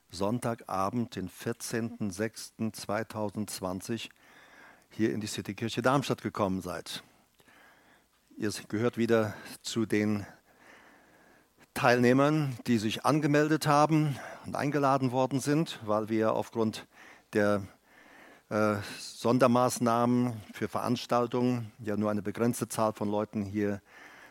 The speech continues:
in den G-, Gottesdienstraum reinlassen dürfen. So, ihr seid dabei. Ich grüße euch ganz herzlich, wünsche euch Gottes Segen hier heute Abend und die ihr online jetzt bei uns seid,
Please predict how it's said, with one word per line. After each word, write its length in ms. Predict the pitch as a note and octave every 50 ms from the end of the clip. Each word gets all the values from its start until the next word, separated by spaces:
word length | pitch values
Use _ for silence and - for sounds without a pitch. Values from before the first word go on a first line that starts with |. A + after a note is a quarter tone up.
| - _ -
in 160 | - G2+ F#2+
den 120 | G#2 G2
G-, 240 | - - - - A2
Gottesdienstraum 720 | F#2 A#2+ B2 C3+ B2 - C3 A#2+ - - G#2+ G#2+ G#2+ G#2+ G2
reinlassen 640 | - - G2 G2 A2 A#2+ B2 B2+ B2+ - C#3+ B2
dürfen. 480 | B2+ B2+ B2 - - C#3+ C#3+ C#3+ C3 A2+ -
So, 400 | - - - A2+ G#2+ A2 G2+ G#2 -
ihr 140 | - A2 A2
seid 260 | G2+ A2 G#2+ G#2 -
dabei. 520 | A2 G2+ F#2 G#2 A2 A#2+ D3+ F3 F#3 F3+ C3 D3 - _ _ _ _ _ -
Ich 160 | G#2+ - -
grüße 340 | - A#2 B2 C3+ - D3 C3+
euch 260 | C3+ C#3+ C3+ - - - -
ganz 260 | - B2 B2 A2+ -
herzlich, 460 | B2 A#2+ A#2 - - A#2 G#2+ - - - _ _ - - _ _
wünsche 240 | - G#2+ G2+ - A2
euch 180 | A2 G2+ - -
Gottes 320 | - G#2+ G2 G#2 F#2+ -
Segen 220 | - A#2+ B2+ C3+ C#3
hier 160 | B2+ C3 B2
heute 300 | A#2+ B2+ A#2+ - A#2+ A#2
Abend 320 | A2+ A#2 A#2 A2+ A#2 -
und 400 | - - D3+ E3 F#3+ F#3 - - _ - - - - - - - _ _
die 140 | - A#2+ C3
ihr 180 | C3 C3 C3+ -
online 560 | D3 D3 E3 E3 D#3+ D#3 D#3 D#3 D#3 D3 A#2 - -
jetzt 440 | C3 C3+ C3 - - - - - - - -
bei 200 | - A#2 B2+ C#3
uns 240 | C#3+ C3+ C3+ B2+ -
seid, 420 | - B2 A#2+ B2 B2+ - - -